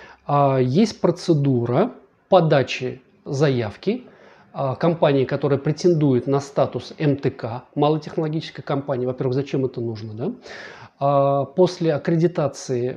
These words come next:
в качестве М Т К, то есть включения в реестр малых технологических компаний, компании будут доступны, налоговые льготы будут завязаны под этот процесс, будут завязаны гранты и субсидии на неокры, на научно-исследовательские работы,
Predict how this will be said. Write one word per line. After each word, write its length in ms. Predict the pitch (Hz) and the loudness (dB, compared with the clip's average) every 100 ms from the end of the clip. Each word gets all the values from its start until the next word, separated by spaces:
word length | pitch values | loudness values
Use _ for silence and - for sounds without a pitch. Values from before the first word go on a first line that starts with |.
| 147 | -10
в 60 | - | -4
качестве 800 | 143 - - - 127 120 120 - _ | -2 -2 -8 -4 -2 -4 -8 -18 _
М 160 | 147 123 | -4 -4
Т 140 | 135 | -4
К, 260 | - 165 277 - - | -4 -4 -4 -8 -6
то 60 | |
есть 260 | 139 - 135 | -6 -6 -8
включения 460 | - 156 - 147 | 0 0 2 2
в 80 | 139 | 4
реестр 480 | 151 127 120 - - - | 4 2 -2 -4 -6 -2
малых 280 | 185 196 - | 0 -2 -4
технологических 600 | - 208 196 175 - 160 | -2 0 0 -4 -10 -6
компаний, 460 | 175 170 170 147 | -6 -4 -2 -2
компании 500 | - 175 165 175 143 | -2 -2 2 2 2
будут 360 | 139 151 131 131 | 0 0 0 0
доступны, 640 | 151 - 156 127 - 120 - - | -2 -2 -6 -6 -8 -14 -14 -6
налоговые 540 | 156 165 160 143 139 135 | 0 4 4 4 2 2
льготы 300 | 127 113 123 | 0 -2 -4
будут 220 | 139 143 | -4 -2
завязаны 600 | 160 170 180 185 190 185 | 0 0 0 0 -2 -4
под 240 | - 175 | -6 -4
этот 260 | 175 165 165 | -4 -6 -8
процесс, 400 | 170 - 160 - - - - | -10 -10 -14 -14 -18 -18 -4
будут 300 | 147 185 151 | 2 4 4
завязаны 720 | 135 165 165 156 139 135 135 | 4 4 4 2 2 2 2
гранты 680 | 127 127 147 160 139 - 123 | 0 0 0 2 0 0 -4
и 40 | |
субсидии 640 | 123 - - - 160 131 127 | -4 -6 -8 -4 -4 -2 0
на 300 | 131 147 139 | 2 2 2
неокры, 840 | 170 165 147 131 113 - 127 196 - - - | 2 4 4 2 -2 -4 -4 -4 -4 -16 -6
на 200 | 139 135 | -2 0
научно-исследовательские 840 | 127 120 - 117 123 143 - 202 | 0 -2 -4 -6 -2 -4 -4 -6
работы, 380 | 202 202 202 | -2 -2 -2